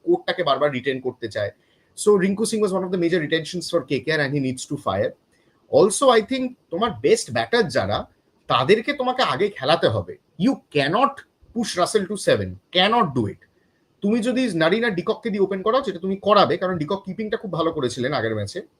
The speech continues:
তুমি তিনে রাহানে খেলবে, obviously, চারে ভেঙ্কটেশ আইয়ার, পাঁচ has to be রিঙ্কু, সিক্স has to be রাসেল, চার,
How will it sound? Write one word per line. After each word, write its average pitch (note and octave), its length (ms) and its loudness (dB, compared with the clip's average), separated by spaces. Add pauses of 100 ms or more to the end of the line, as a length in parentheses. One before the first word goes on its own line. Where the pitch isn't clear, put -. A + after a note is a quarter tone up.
(360)
তুমি G#3+ 220 0
তিনে A#3 240 2
রাহানে G3 220 4 (100)
খেলবে, D3 280 0
obviously, B2 420 -4
চারে F#3 240 2
ভেঙ্কটেশ D#3 340 -4 (100)
আইয়ার, A#2 220 0 (540)
পাঁচ C4 240 4 (160)
has F#3+ 140 -2 (140)
to C4 100 0
be B3 160 2
রিঙ্কু, G3+ 340 -4 (560)
সিক্স C4+ 280 -2 (140)
has D3+ 140 -4 (100)
to B3 120 -2
be A3+ 40 0 (100)
রাসেল, G#2+ 260 0 (1000)
চার, A3 200 4